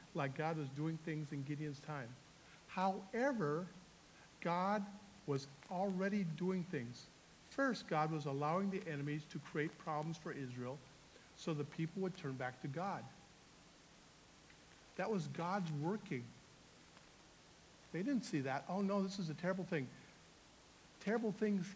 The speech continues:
can be God's working. And they're not always, but if they're not God's working, then God will work through them. It is important for us to understand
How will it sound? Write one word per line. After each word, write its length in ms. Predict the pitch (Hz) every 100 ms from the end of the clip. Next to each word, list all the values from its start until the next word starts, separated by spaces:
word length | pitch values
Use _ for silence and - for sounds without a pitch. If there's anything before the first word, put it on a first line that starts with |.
| - -
can 220 | 220 233
be 100 | 185
God's 400 | 139 139 127 127
working. 400 | 131 120 - 123 123 - - - - - - - - - - - - - -
And 100 | 156
they're 100 | 160
not 200 | 170 214
always, 480 | 180 127 127 135 - 156
but 200 | 135 127 - - - - - -
if 160 | 160
they're 160 | - 160
not 260 | 170 247 190
God's 260 | 160 143 135
working, 480 | 135 135 139 135 - -
then 180 | 147 139
God 280 | 160 170
will 160 | 151 151
work 200 | 151 160 - -
through 200 | - 240
them. 220 | 208 139 110 - - - - - - - - - - - - - - - - - - - - - - - - - - - - -
It 60 |
is 140 | 190 196
important 460 | 202 202 262 294
for 120 | 202 202
us 140 | 202
to 120 | 202
understand 580 | 190 170 165 - 151 131